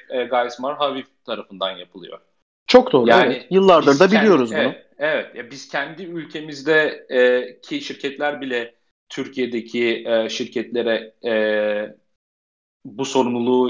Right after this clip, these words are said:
Speaker 1: yüklemiyorken, e, Pfizer'ın yüklemesini beklemek, e, tabii anlamsız olur yani. Ama şöyle de bir şey var. Yani bunun kısa cevabı bu iş gelmezdi. Evet. Ama,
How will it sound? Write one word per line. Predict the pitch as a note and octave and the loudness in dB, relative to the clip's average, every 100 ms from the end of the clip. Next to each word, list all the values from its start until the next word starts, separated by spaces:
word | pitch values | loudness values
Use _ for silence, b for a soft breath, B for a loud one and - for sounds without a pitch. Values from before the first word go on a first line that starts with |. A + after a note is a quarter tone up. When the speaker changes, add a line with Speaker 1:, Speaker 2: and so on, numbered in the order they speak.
| - | -2
Speaker 1:
yüklemiyorken, | A#2+ A#2 B2 A#2+ A2+ A2 - A2 G#2+ - _ _ _ _ _ _ B2 | -8 -2 0 2 2 2 4 2 2 -6 _ _ _ _ _ _ -4
e, | A2 G#2+ G#2+ G#2 - | -2 0 -2 -6 -4
Pfizer'ın | C3+ B2 B2+ B2 B2 | -2 -2 -2 -8 -8
yüklemesini | A2+ A2+ A#2 A2+ - A2+ | -10 -10 -10 -10 -10 -6
beklemek, | A2 - A#2 G3+ - _ _ _ - | -6 -6 -8 -8 -10 _ _ _ -14
e, | - - - | -10 -10 -2
tabii | F3+ F#3 | 0 4
anlamsız | F#3+ F#3+ F#3+ - E3+ | 2 2 0 -2 -6
olur | C3 G2+ F#2+ | -6 -6 -10
yani. | F#2+ F2 F2 F2 _ _ _ _ - | -10 -12 -18 -20 _ _ _ _ -6
Ama | C#3+ F3+ G#3 - | -4 -2 -4 -6
şöyle | G3+ F#3 | -8 -6
de | F3+ | -8
bir | E3 | -10
şey | - F3+ | -8 -6
var. | G#2+ A#2+ - | -6 -8 -10
Yani | G#2+ G2+ G2+ A#2 | -8 -8 -10 -14
bunun | C#3 C3+ C3+ | -12 -12 -14
kısa | - D#3 C3 | -2 0 2
cevabı | A2+ G#2+ G2+ D#3 G3+ - - _ _ _ - | 4 4 4 0 -10 -12 -20 _ _ _ -12
bu | C3+ | -10
iş | C#3 - | -10 -4
gelmezdi. | C#3+ C3 C3+ A2+ - G#2 D#3+ - | -2 -2 -4 -6 -6 -14 -14 -10
Evet. | A2+ G2+ - _ | -10 -10 -14 _
Ama, | A#2+ C#3 G3+ A3 b | -6 -4 -4 -8 b